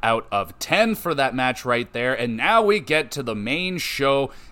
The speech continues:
kicking it off with the Women's Elimination Chamber match. It's Bianca Belair versus Naomi versus Tiffany Stratton, Raquel Rodriguez,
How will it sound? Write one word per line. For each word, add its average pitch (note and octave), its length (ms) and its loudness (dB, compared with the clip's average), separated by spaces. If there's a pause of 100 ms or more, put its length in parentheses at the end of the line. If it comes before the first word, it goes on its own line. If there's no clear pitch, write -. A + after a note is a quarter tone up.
kicking G#3 320 2
it G#3 140 2
off C#3+ 320 4
with B2+ 160 -4
the A2+ 140 -6
Women's B2 640 0
Elimination A2+ 800 -4
Chamber A#2 420 -4
match. C3+ 500 -2 (280)
It's G#2+ 160 -6
Bianca D3+ 560 0
Belair C3 840 2
versus F3 400 4
Naomi C#3+ 640 0
versus D3+ 500 2
Tiffany B2 420 -4
Stratton, A#2+ 640 -2
Raquel F#3 480 4
Rodriguez, A#2+ 920 -2